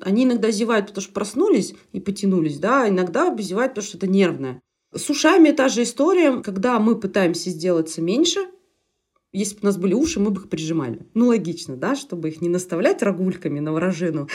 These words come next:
<laughs> а все-таки сделать вид, что мы маленькие тут щеночки. Ну и с хвостом та же история, да, что если мы такие дерзкие, мы хвост будем держать пистолетом.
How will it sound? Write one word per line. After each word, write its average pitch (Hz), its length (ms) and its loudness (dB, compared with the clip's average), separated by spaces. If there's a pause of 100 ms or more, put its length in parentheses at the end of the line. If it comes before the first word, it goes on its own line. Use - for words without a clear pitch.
<laughs> 240 960 0
а 190 100 2
все-таки 285 480 2
сделать 226 320 2
вид, 349 140 4
что - 180 -6
мы 240 160 2
маленькие 214 460 0
тут 202 160 -4
щеночки. 170 540 -4
Ну 247 120 2
и - 40 4
с - 60 -2
хвостом 269 460 0
та 247 140 2
же 233 120 0
история, 196 420 0
да, 226 180 0
что 311 220 -6
если 208 260 -4
мы 202 200 2
такие 185 320 -4
дерзкие, 233 440 -2
мы 190 80 0
хвост 214 240 -2
будем 185 160 -2
держать 170 340 -4
пистолетом. 156 580 -6